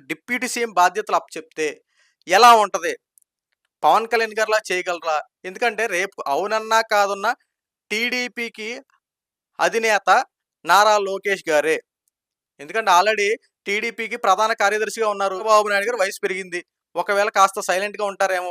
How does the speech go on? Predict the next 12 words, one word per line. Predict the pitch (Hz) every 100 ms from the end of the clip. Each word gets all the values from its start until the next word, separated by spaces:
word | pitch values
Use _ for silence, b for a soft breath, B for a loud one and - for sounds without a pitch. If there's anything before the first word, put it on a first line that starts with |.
| 175
ఒక | - 175
నారా | 180 233
లోకేష్ | 226 220 220 208
గారిని | 226 226
కాస్త | 208 202 208 175
బలోపేతం | 202 214 226 220 214
చేస్తే | 202 202 226
తన | 196
యొక్క | 190 190 185 170 b b _
విధి | 139 160 226
విధానాలు | 240 233 220 202
ఏంటి | 185 196